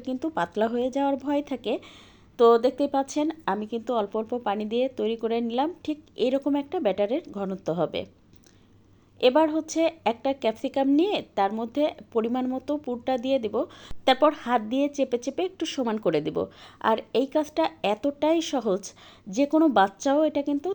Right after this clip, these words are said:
তৈরি করে নিতে পারবে। এখন কিন্তু বাজারে খুবই কম দামে এই সবুজ ক্যাপসিকামগুলো কিনতে পাওয়া যায়। আমাদের পাড়া মহল্লার ভ্যানেও কিন্তু অনেক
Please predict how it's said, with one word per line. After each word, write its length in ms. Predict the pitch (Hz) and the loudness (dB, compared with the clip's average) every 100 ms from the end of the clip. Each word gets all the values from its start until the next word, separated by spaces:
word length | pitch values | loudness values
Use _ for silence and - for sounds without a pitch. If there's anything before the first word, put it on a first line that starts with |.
| 285 | -4
তৈরি 180 | 202 190 | -2 -2
করে 140 | 180 165 | 0 0
নিতে 180 | 165 170 175 | 0 -4 -2
পারবে। 240 | 165 - 196 - _ - - | -2 -4 -8 -14 _ -12 0
এখন 280 | 262 294 294 320 | 0 4 2 2
কিন্তু 200 | 302 320 220 | 2 4 6
বাজারে 340 | 214 247 262 302 - | 4 4 2 2 0
খুবই 240 | 233 233 262 - | 0 0 -2 0
কম 160 | 247 262 254 | 2 4 2
দামে 240 | 226 165 262 - 190 | 2 2 0 -2 -2
এই 80 | 214 - | 0 -2
সবুজ 260 | 220 233 - | -4 -4 -4
ক্যাপসিকামগুলো 680 | 254 - 254 254 254 254 330 453 - _ | -6 -4 -4 -2 -2 0 -2 -2 -16 _
কিনতে 240 | - 226 220 165 | -4 0 2 6
পাওয়া 180 | 139 143 | 6 4
যায়। 140 | 104 - - - - | -2 -6 -18 -10 0
আমাদের 280 | 220 254 269 - | 2 2 0 0
পাড়া 240 | 233 233 247 233 | 0 2 0 -2
মহল্লার 400 | 233 254 254 247 190 | -2 0 0 -2 -2
ভ্যানেও 340 | 202 185 240 269 | -2 0 0 -2
কিন্তু 240 | 285 277 233 285 - 196 214 | -4 -4 -6 -6 -6 -2 0
অনেক 200 | 254 | 0